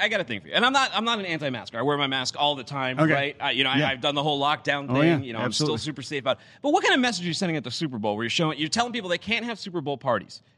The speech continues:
Speaker 2: Mm-hmm.
Speaker 1: but you get all these people in downtown Tampa Bay, right? Going, going, and you get all these people going to the game. Meanwhile,
Speaker 2: Yeah.
Speaker 1: you're like, "No, don't, don't have any gatherings." I mean, I can see why people get frustrated by it.
Speaker 2: <laughs> Oh, yeah, absolutely they do. Absolutely they do. Watching the game.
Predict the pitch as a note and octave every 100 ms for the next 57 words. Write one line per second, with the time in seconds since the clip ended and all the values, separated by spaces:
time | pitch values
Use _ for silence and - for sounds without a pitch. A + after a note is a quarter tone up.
0 | B2 D3+ F3 D#3+ G3+ A3 C#4+ D4 D4 -
1 | A3+ D#3+ C#3 D3 C#3+ D#3 C#3+ D3 B2 G#2+
2 | G#2 _ _ _ - D3+ F3+ - _ G3+
3 | G#3 G#3+ D#3+ G3+ G#3 G#3 E3 D3+ E3+ C4
4 | C4 A#3 G#3+ G#3 F#3+ E3 A2 G#2 B2 E3+
5 | G3+ F3+ D3 B2 G#2 B2+ D3 A#2 C3+ C3
6 | C3+ C#3+ D3+ C#3 B2+ B2 A2+ D2+ - -
7 | G#3+ C#4 C#4+ D4 D#4 C#4+ A3 G3+ F#3+ -
8 | A#2+ - F#2 D#2+ D#2+ C2 - B2+ - D#4+
9 | - A3+ - - G#3 - F3 G3 - D#3+
10 | A2+ C3+ - D#2 B2+ A#2 D#3+ F3+ F3 C3+
11 | G#2 - - - - - D3+ D#3+ F3+ E3+
12 | D#3 -